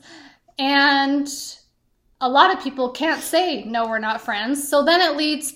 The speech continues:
to talks, um, emotional connections that shouldn't be there. And then all of a sudden, a marriage is to a place where it's sick.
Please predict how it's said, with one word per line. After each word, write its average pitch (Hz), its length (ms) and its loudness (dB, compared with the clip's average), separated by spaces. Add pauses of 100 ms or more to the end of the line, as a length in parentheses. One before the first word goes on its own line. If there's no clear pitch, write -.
to 262 600 -2 (960)
talks, - 840 2 (220)
um, 220 360 0
emotional 233 560 0
connections 247 600 -2
that 247 180 -6
shouldn't 233 380 -6
be 247 160 -2
there. 285 320 4
And 330 140 0
then 370 120 2
all 403 160 6
of 440 80 -2
a - 40 -6
sudden, 330 580 4
a 285 60 2
marriage 302 460 2
is 302 180 -8
to 311 180 -6
a - 40 -4
place 285 460 0
where 233 500 0 (220)
it's 226 260 -8
sick. - 480 -8